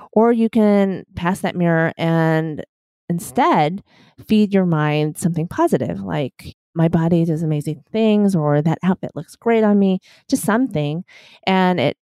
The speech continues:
just creates this new neural pathway in your brain so that you can access positivity easier, and it allows your mind to hear something different from what you might normally feed it.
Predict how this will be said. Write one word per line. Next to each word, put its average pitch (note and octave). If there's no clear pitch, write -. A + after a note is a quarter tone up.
just -
creates A3+
this F#3
new G3+
neural F3+
pathway F#3+
in E3
your D#3+
brain E3+
so -
that F3
you F3+
can F3+
access E3+
positivity D#3+
easier, B3+
and E3+
it -
allows F3+
your E3
mind D#3+
to D#3+
hear D3+
something D3
different E3
from D#3+
what D3
you D#3
might C#3+
normally D3
feed G3
it. -